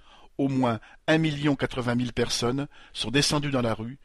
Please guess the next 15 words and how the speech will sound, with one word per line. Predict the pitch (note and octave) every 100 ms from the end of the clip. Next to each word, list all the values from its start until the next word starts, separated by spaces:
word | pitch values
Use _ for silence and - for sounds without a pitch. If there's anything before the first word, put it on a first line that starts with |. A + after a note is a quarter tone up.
| - -
pour | - A#2+
exprimer | - - D3+ C#3
leur | A2
volonté | A2 C3 C3 C3
d'en | A#2
finir | - B2 A#2+ B2 C3 - - -
avec | A#2 C3+
cette | - A#2+ -
politique | B2+ B2+ A#2+ C3+ D3 - - -
qui | -
consiste | - D3+ - F#3+ -
à | B2
donner | C3 C3
des | A#2
milliards | B2+ C#3+ D3+ C#3+ C3+